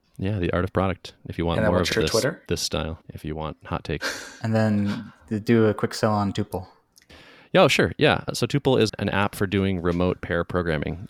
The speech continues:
Speaker 1: on Mac O S and soon to be Linux. So if you are writing code with people and you want to have full remote control with low latency and super high quality for looking at tiny coding fonts, we made an app in C plus plus that's super tailored for that.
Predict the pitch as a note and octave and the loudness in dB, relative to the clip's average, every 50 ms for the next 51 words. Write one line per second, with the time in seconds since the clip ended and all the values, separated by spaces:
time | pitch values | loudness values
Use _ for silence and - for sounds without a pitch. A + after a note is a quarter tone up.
0 | - F2 E2+ E2 E2 E2 E2+ E2+ E2+ E2+ - E2 D#2+ E2 F#2 F#2 - - - E2+ | -6 -2 -2 0 0 0 0 0 0 2 2 2 2 2 2 0 -4 -6 -6 -4
1 | F2 - - G2+ A2 - G#2 E2+ F2 E2+ E2 E2+ G2 - - - - - - - | -4 -2 -2 -2 -2 -2 -2 -4 -4 -4 -4 -4 -6 -6 -8 -8 -8 -6 -8 -8
2 | - _ _ - - - - _ _ - - - E2 D#2+ E2 E2 - F2 - F2 | -10 _ _ -20 -20 -20 -20 _ _ -10 -4 0 2 2 2 2 2 0 -2 -2
3 | F#2 F2+ E2+ E2 E2 E2 E2 F2+ F#2 E2+ F2 E2+ - G2 F2 F2+ F#2 F#2+ G2 F#2 | 0 2 2 4 2 2 2 2 0 0 -2 -2 0 0 2 2 2 2 0 -2
4 | - - - F#2+ F#2 - A2 A2+ B2+ - - F#2 E2 D#2+ D#2+ D#2+ D#2+ - F2 E2+ | -2 -4 -6 -6 -4 -2 -2 -2 -2 -4 -4 -4 -4 -4 -4 -4 -6 -4 -4 -2
5 | E2+ E2+ - E2+ E2+ D#2+ D#2+ D#2+ D#2+ - - - - G2 F#2 F2 F2 F2 - - | -2 -2 -2 -2 0 0 0 -2 -2 -6 -8 -2 0 2 2 4 2 2 0 -2
6 | F2+ - - D3+ C#3+ C3+ C3+ C3+ B2+ F#2 E2+ E2+ - - D#2+ D#2+ D#2+ D#2+ F2 F#2 | -4 0 2 4 4 6 6 4 4 4 2 0 -2 -2 -2 0 0 0 0 -2
7 | G2 G2+ - - - G2 F#2+ F#2 E2 D#2 D#2 D#2 - - - - A2 - F#2 D#2 | -2 -2 -4 -2 -2 0 0 0 0 0 -2 -2 -4 -4 -2 -2 0 0 0 0
8 | D2+ - - F#2+ F#2 F2+ F#2 F2+ F2+ F2 - - D#2+ D#2+ E2 E2 F2+ - E2+ E2 | -2 0 0 2 2 4 4 2 0 0 0 0 0 2 2 0 0 2 2 0
9 | E2+ - _ - - - - E2+ E2+ E2+ E2+ E2+ E2+ - - - G2 F#2 F2+ F#2+ | 0 -2 _ -10 -10 -4 -2 0 2 2 2 0 0 -2 -2 2 2 4 4 2
10 | F#2+ - G#2 G#2+ A2+ C#3+ - - - - D#2+ F2 E2+ E2 E2+ F2 E2+ E2 E2 E2+ | 2 2 0 0 0 0 -2 -2 0 0 2 2 2 2 2 2 2 2 0 -2
11 | E2+ - F2 D2 D#2 E2 E2 F2 - - - _ - - - E2+ D#2+ D#2+ - - | -2 -2 -2 0 0 0 0 -2 -4 -8 -14 _ -20 -14 -8 -8 -6 -6 -6 -6
12 | F#2 - F2+ - - - E2+ G2+ - - - - - _ _ _ _ _ _ - | -4 -4 -4 -2 -2 -2 -2 -2 0 -2 -2 -4 -4 _ _ _ _ _ _ -6
13 | D#2 D2 - - - - - - - - - - G#2+ - - F#2 F2 E2+ F2 E2+ | -4 -4 -4 -4 -6 -6 -6 -8 -6 -4 -2 -2 0 0 2 4 4 4 4 4
14 | E2+ E2 D#2+ - - F2+ E2 F2+ F#2 - - F#2 F#2 A2 A#2 - | 2 2 0 -2 -2 -2 -2 -2 -2 -2 0 0 0 0 0 -2